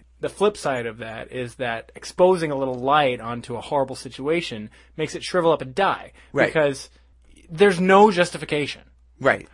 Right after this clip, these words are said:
Speaker 1: for the way this was being
Speaker 2: Th-,
Speaker 1: run.
Speaker 2: those people were being treated.
Speaker 1: Exactly. And the only, and the thing that kept it perpetuating was that nobody was paying attention.
Speaker 2: Right. Well, it, it was kind of like, if you don't think about it, you don't have to think about it.
Speaker 1: Completely.
Speaker 2: And
Speaker 1: And it,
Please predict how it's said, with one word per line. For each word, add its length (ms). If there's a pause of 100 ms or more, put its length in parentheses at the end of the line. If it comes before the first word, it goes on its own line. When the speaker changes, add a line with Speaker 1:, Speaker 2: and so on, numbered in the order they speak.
(120)
Speaker 1:
for 200
the 100
way 380
this 300
was 180
being 200
Speaker 2:
Th-, 160
Speaker 1:
run. 100
Speaker 2:
those 160
people 260
were 60
being 220
treated. 340
Speaker 1:
Exactly. 560
And 260
the 120
only, 240
and 100
the 60
thing 200
that 180 (260)
kept 240
it 80
perpetuating 640
was 180
that 180
nobody 560
was 160
paying 360
attention. 420 (180)
Speaker 2:
Right. 420
Well, 200
it, 80
it 80
was 180
kind 200
of 160
like, 340
if 160
you 60
don't 280
think 220
about 260
it, 140
you 60
don't 180
have 160
to 60
think 180
about 260
it. 120
Speaker 1:
Completely. 560
Speaker 2:
And 420
Speaker 1:
And 180
it, 120